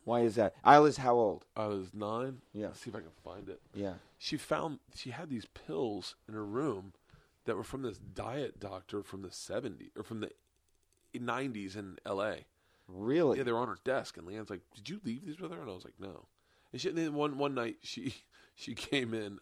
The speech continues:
Speaker 2: I, I was put her to bed, and she goes, "Hey, Dad, I need to talk to you."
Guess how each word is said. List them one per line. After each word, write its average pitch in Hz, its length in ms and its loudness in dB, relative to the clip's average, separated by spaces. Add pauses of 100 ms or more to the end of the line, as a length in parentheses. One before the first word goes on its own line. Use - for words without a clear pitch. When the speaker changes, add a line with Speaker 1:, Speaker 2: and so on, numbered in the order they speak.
Speaker 2:
I, 107 140 0
I 80 100 -2
was 104 140 -2
put 117 200 -6
her 104 60 -6
to 98 40 -6
bed, 104 140 0
and 98 100 -4
she 98 120 -12
goes, 95 420 -8 (240)
"Hey, 165 180 2
Dad, 156 380 -2
I 123 40 -8
need 143 100 -6
to 127 60 -12
talk 131 280 -4
to - 60 -12
you." 104 80 -12